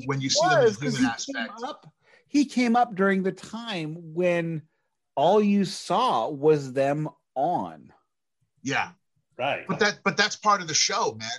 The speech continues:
Speaker 2: You know, like, you never, you know, a good showman will always be able to give you that, whether, you know, whether he's feeling a hundred percent or whether he's, you know, dying of cancer, man, you know, like,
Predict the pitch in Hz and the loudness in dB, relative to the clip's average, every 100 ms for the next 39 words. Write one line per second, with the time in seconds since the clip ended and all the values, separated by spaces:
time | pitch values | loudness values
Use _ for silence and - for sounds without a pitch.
0 | - 127 131 139 123 110 - 135 147 147 | -12 -10 -4 -2 -2 -6 -6 -2 0 0
1 | 135 120 - _ _ _ _ _ - _ | -2 -4 -6 _ _ _ _ _ -20 _
2 | 131 127 123 113 101 147 147 - 147 165 | -2 0 0 -2 0 2 2 2 2 0
3 | 143 123 110 - 110 123 123 117 127 139 | -2 -6 -10 -16 -6 -2 -2 -2 2 2
4 | 135 117 - 131 127 - - 107 127 127 | 2 0 -2 -2 -2 -4 -12 -8 -8 -4
5 | 117 107 104 120 - 123 117 113 113 110 | -2 2 0 -2 -6 -4 -2 -2 -2 -6
6 | 117 113 110 104 - _ _ _ _ _ | -12 -10 -8 -10 -14 _ _ _ _ _
7 | 120 123 113 135 - 139 131 120 131 127 | 2 4 4 4 4 4 2 2 2 0
8 | 113 107 131 131 - 117 113 107 117 113 | 2 4 6 4 2 0 0 0 -2 -2
9 | 123 120 98 - _ _ 131 120 113 101 | -2 -4 -6 -10 _ _ -6 -4 -4 0
10 | 113 127 98 101 135 139 110 107 120 120 | 0 0 -2 -6 -4 -2 -2 -4 -6 -6
11 | 110 117 113 110 | -6 -4 -4 -4